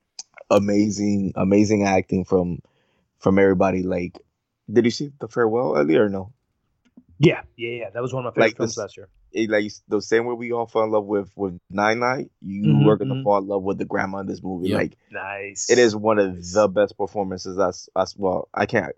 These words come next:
Speaker 1: I gotta remember, I gotta, it's not twenty twenty no more, but it's one of the best performances of twenty twenty. Like, besides Amanda, she's probably the one lock I have for supporting actress.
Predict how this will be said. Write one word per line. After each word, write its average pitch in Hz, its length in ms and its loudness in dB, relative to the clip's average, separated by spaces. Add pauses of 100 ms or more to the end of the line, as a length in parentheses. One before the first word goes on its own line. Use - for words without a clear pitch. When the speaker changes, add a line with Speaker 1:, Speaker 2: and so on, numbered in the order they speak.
Speaker 1:
I - 40 -8
gotta 92 140 -4
remember, 92 280 -4
I 90 40 0
gotta, 82 140 -4 (100)
it's 90 100 -10
not 92 160 -2
twenty 95 200 0
twenty 90 200 -2
no 90 80 -6
more, 87 140 -4
but 90 200 2 (320)
it's 107 160 6
one 110 100 8
of 107 60 8
the 98 60 4
best 104 240 4
performances 101 580 -4 (220)
of 98 320 0
twenty 92 260 -4
twenty. 82 320 -8
Like, 80 380 -8 (580)
besides 110 540 4
Amanda, 107 640 -2
she's 98 200 -12
probably 95 280 -4
the 92 160 -4
one 92 440 -8
lock 95 280 -2
I 98 80 -8
have 90 200 -2
for 92 100 -6
supporting 90 440 -8
actress. 85 500 -8